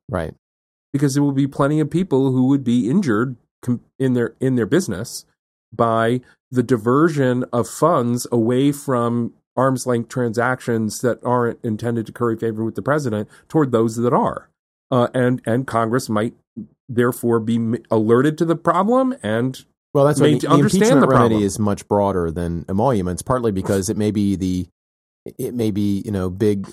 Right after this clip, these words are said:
Speaker 1: uh, big tobacco, which is putting all its people up in the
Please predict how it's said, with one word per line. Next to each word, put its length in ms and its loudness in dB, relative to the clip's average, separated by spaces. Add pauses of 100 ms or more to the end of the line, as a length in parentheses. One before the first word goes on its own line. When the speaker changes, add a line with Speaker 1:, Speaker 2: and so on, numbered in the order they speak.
(140)
Speaker 1:
uh, 160 -4
big 220 -2
tobacco, 480 -2
which 180 -6
is 100 -6
putting 280 -2
all 120 -2
its 120 -8
people 280 -4
up 180 -4
in 180 -4
the 220 -4